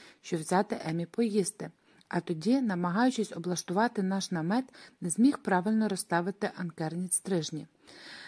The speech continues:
Намет завалювався тричі поспіль, і я почувався очманілим. Просто геть очманілим від того дня, цієї миті.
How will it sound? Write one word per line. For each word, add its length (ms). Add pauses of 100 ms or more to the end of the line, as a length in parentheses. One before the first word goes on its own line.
(140)
Намет 380
завалювався 680
тричі 380
поспіль, 500 (500)
і 80
я 160
почувався 720
очманілим. 680 (340)
Просто 340
геть 300
очманілим 600
від 160
того 260
дня, 340 (140)
цієї 380
миті. 380